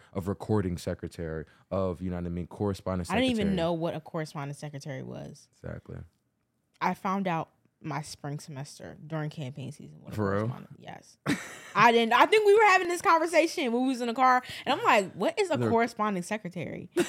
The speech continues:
Speaker 2: And you were, and you was basically something like, "This person, you know." And I'm
Speaker 1: Yeah, it's the
Speaker 2: like,
Speaker 1: person that kinda handles,
Speaker 2: "What?
Speaker 1: like,
Speaker 2: I ain't never heard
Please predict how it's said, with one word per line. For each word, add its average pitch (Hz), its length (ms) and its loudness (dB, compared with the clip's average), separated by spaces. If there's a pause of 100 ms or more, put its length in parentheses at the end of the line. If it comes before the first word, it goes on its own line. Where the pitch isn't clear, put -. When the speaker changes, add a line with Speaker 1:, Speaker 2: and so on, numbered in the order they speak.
Speaker 2:
And 294 120 6
you 359 100 8
were, 330 220 8
and 269 180 8
you 311 60 8
was 285 80 6
basically 269 220 4
something 226 220 0
like, 160 200 -2
"This 175 120 -12
person, 156 480 -4
you 143 120 -8
know." 117 180 -10 (720)
And 254 80 2
I'm 285 80 8
Speaker 1:
Yeah, - 60 6
it's 247 160 10
the 214 80 8
Speaker 2:
like, 202 40 0
Speaker 1:
person 151 220 2
that 131 140 0
kinda 120 180 -2
handles, 185 180 6
Speaker 2:
"What? 339 160 10
Speaker 1:
like, 370 180 6
Speaker 2:
I 427 140 8
ain't 392 220 2
never 415 320 8
heard 427 160 6